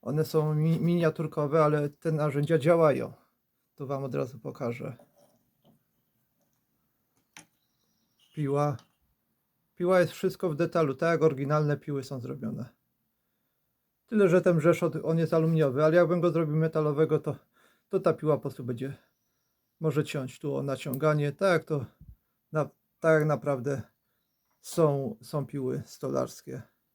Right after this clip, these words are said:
Struk, hebel, czy jak tam kto woli, który działa. Tu żelazko, wszystko jest metalowe, klin, można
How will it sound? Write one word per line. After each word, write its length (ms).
Struk, 720
hebel, 300
czy 140
jak 140
tam 160
kto 220
woli, 400
który 200
działa. 420
Tu 180
żelazko, 540
wszystko 380
jest 300
metalowe, 760
klin, 440
można 400